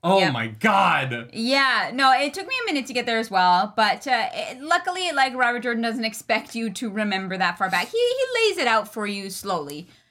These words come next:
Speaker 2: Thank you, <laughs> Robert Jordan, I, 'cause otherwise I, yeah, would not have known. Um, but, uh, we, we, yeah, we get this really, like, horrendous but interesting perspective.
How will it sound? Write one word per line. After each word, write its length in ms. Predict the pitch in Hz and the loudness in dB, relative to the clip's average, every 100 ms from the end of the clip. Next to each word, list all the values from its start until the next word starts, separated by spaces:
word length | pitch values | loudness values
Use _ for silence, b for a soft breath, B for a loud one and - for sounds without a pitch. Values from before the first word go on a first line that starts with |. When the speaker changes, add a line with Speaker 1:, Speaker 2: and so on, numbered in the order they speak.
| b b | b b
Speaker 2:
Thank 260 | 240 214 214 | -2 0 -2
you, 240 | 175 147 - | -8 -10 -8
<laughs> 20 | |
Robert 260 | 262 220 | -4 -4
Jordan, 280 | 240 226 220 | -2 -2 0
I, 300 | 196 196 - - | 0 0 -4 -8
'cause 180 | 262 220 | -6 -4
otherwise 420 | 202 196 180 180 - | 0 0 0 -4 -2
I, 300 | 175 156 - | -2 -2 -10
yeah, 200 | 165 151 - - | -12 -10 -10 -10
would 140 | 185 | -8
not 140 | 160 | -6
have 100 | 156 | -6
known. 180 | 147 143 b b b - | -8 -12 b b b -2
Um, 560 | 233 240 233 226 226 - _ - | 2 2 0 -2 -6 -12 _ -16
but, 380 | 226 226 262 262 | -4 2 2 2
uh, 240 | 294 269 226 | 2 2 0
we, 160 | 277 | -6
we, 240 | 233 277 311 494 | -6 -6 0 2
yeah, 120 | 233 | 2
we 120 | 208 | 0
get 180 | 233 320 | -2 -2
this 240 | 392 427 202 | -4 -8 -8
really, 380 | 196 220 262 | -6 -4 -2
like, 380 | 262 220 208 - | 0 0 -2 -10
horrendous 1040 | - 220 202 190 208 208 175 185 - - - _ _ _ _ | -10 -6 -4 -2 -2 -2 -2 -4 -10 -14 -18 _ _ _ _
but 220 | 214 208 - | -2 -2 -2
interesting 600 | 302 330 320 285 233 220 | -4 -4 -8 -6 -4 -4
perspective. 680 | 233 - 202 - 143 143 | -6 -4 -6 -6 -12 -12